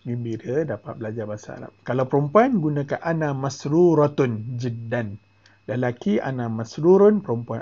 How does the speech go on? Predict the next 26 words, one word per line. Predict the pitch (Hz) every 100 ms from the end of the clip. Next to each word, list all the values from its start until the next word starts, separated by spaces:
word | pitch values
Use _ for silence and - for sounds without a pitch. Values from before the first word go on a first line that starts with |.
| -
ana | 123 110
masruratun. | 107 113 - 127 139 135 113 113 - 117 110 _ _ _ _ _ _ _ _ _ _ _ _
Seterusnya, | - 123 165 151 170 160
barakallahu | 143 170 170 165 165 175 170
fi | 175 156
juhudina. | 160 160 156 156 147 139 135 _ _
Ya | - 117 120
ikhwati, | - 131 156 135 131 135 131 131
ya | 117
jamaah, | 110 113 127 123 131 127
tuan-tuan | 117 113 120
dan | 123
puan-puan, | 123 123 131 120
saya | -
ucapkan | 110 - - - 127
semoga | 123 - 170 170 165
Allah | 147 139 143
memberkati | 139 127 123 117 - 127 123 -
usaha | 120 - 123
tuan-tuan | 117 113 117 113
dan |
puan-puan, | 123 120 120 113
eh. | 147
Barakallahu | 147 127 127 120 127 123 160 170
fi | 170 151
juhudina. | 131 135 160 165 127 110 104